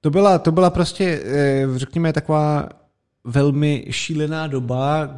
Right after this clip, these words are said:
kdy vlastně nikdo nedocenil, proč by někdo takovýhle domény jako kup-, kupoval. A teďka se dostám, eh, abych řekl, co je Ethereum Name Service.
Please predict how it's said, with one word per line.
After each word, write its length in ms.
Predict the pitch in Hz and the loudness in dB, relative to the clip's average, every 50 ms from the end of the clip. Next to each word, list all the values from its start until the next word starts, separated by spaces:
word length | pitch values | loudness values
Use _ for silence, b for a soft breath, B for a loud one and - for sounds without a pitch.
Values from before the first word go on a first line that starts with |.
| 123 | -12
kdy 640 | 123 131 123 139 139 135 131 131 131 131 131 131 135 139 | -12 -8 -4 -2 -2 0 0 0 -2 -2 -4 -6 -8 -10
vlastně 460 | 131 123 131 - - - 143 135 127 - | -10 -10 -12 -12 -10 -8 -6 -8 -6 -6
nikdo 260 | - 147 143 135 143 151 147 | -4 -2 -2 0 2 2 2
nedocenil, 540 | 143 139 143 135 - - 143 139 139 147 143 | 2 0 -2 -2 -4 -4 -4 -2 -2 -2 -2
proč 240 | 143 131 131 131 | -4 -4 -6 -6
by 120 | 123 131 143 | -4 -4 -4
někdo 240 | 139 135 131 135 135 | -4 -2 -2 -2 -4
takovýhle 460 | 135 131 135 - 135 139 139 143 139 | -4 -6 -6 -8 -6 -4 -4 -2 -2
domény 720 | 131 123 117 127 131 131 131 127 127 127 131 131 127 127 143 - | -4 -4 -2 -2 -2 -2 -4 -4 -4 -4 -4 -6 -8 -10 -14 -16
jako 200 | - - 135 123 | -10 -8 -6 -4
kup-, 300 | 117 123 120 123 - - - - _ | -4 -4 -6 -6 -8 -16 -20 -14 _
kupoval. 520 | - 127 120 117 104 104 - - - 135 - _ _ _ _ _ _ _ _ _ _ _ _ _ _ _ _ _ b b b b b b b b b b b b b b b b _ - | -10 -6 -4 -4 -4 -4 -6 -8 -10 -14 -18 _ _ _ _ _ _ _ _ _ _ _ _ _ _ _ _ _ b b b b b b b b b b b b b b b b _ -6
A 180 | 123 123 127 | -4 -2 -2
teďka 280 | 123 139 123 - 175 165 | -4 -6 -4 -2 -2 -2
se 120 | - 190 | -2 -2
dostám, 500 | 170 160 - - - 170 165 165 139 - - | -4 -4 -4 -2 0 0 0 0 -2 -6 -4
eh, 40 | 135 143 139 139 135 131 127 123 123 107 78 - - _ _ _ _ _ _ _ | 0 0 2 2 2 0 0 -2 -4 -6 -8 -12 -18 _ _ _ _ _ _ _
abych 460 | - 123 123 160 156 143 - - - - - - - - | -6 -2 0 0 0 0 -4 -12 -20 -20 -20 -14 -8 -4
řekl, 280 | 135 143 139 - 165 147 | -2 -2 0 2 0 0
co 140 | - - | 2 0
je 100 | 165 120 | 0 0
Ethereum 380 | 143 143 - 156 151 156 151 147 | 0 0 0 2 2 2 2 0
Name 180 | 143 131 131 123 | 0 -2 -2 -4
Service. 580 | 127 - 135 - - 87 - - - - - | -6 -8 -8 -8 -8 -10 -12 -12 -14 -16 -18